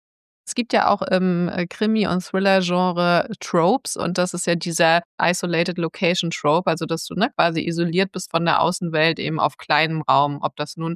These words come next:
ein Dorf ist, ob das eben unser Segelboot ist, ob das ein, durch einen Sturm abgeschnittene Insel ist oder so. Das finde ich auch immer total cool, ist auch auf jeden Fall eine meiner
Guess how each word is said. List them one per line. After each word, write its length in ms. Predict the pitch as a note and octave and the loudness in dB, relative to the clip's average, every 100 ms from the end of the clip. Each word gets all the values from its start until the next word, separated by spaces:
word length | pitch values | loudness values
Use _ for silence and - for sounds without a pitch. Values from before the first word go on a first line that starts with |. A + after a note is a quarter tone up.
| - | 0
ein 100 | A#3+ | 4
Dorf 340 | G3 C#3+ D#3 | 6 4 4
ist, 220 | D3+ D3+ | 0 0
ob 160 | - F#3+ | -2 -2
das 180 | F#3 F#3 | -2 -2
eben 520 | - F3+ F3+ F3+ - | -6 -4 -4 -6 -8
unser 500 | - E3+ E3 E3 D#3+ | -6 0 2 2 0
Segelboot 680 | E3 D#3+ D3+ D3 D3+ D3 - | -2 -2 -2 -4 -2 -2 0
ist, 260 | D#3 D#3 | -2 -2
ob 160 | - D#3+ | -4 -2
das 220 | D#3+ D#3+ | -2 -2
ein, 400 | D#3+ D#3 D#3 D3+ | -2 -4 -4 -4
durch 220 | D3 F3 F3+ | -4 -4 -4
einen 280 | E3+ D#3 - | -4 -4 -6
Sturm 500 | - - G3 F#3+ F#3 | -6 2 2 4 0
abgeschnittene 720 | F3 - F3 - - F3+ F3 | -2 -2 -6 -6 -4 -2 -2
Insel 320 | F3+ E3+ D#3+ | -2 -2 -2
ist 120 | D#3+ | -2
oder 160 | D3+ D#3 | -2 -4
so. 100 | D3+ | -4
Das 160 | D#3+ | -8
finde 180 | - F3+ | -4 -4
ich 100 | E3 | -2
auch 160 | D#3+ - | -2 0
immer 140 | D#3+ | -2
total 480 | D3 D3+ - D#3 D#3 - | -2 -8 0 2 2 -2
cool, 140 | E3+ D#3 | -4 -2
ist 140 | D3+ | -2
auch 100 | D#3 | -4
auf 140 | - | -4
jeden 160 | E3+ E3 | -4 -2
Fall 140 | E3 | -2
eine 220 | D3 D3+ D3+ | 0 -2 -2
meiner 280 | D3 D#3 | -2 -2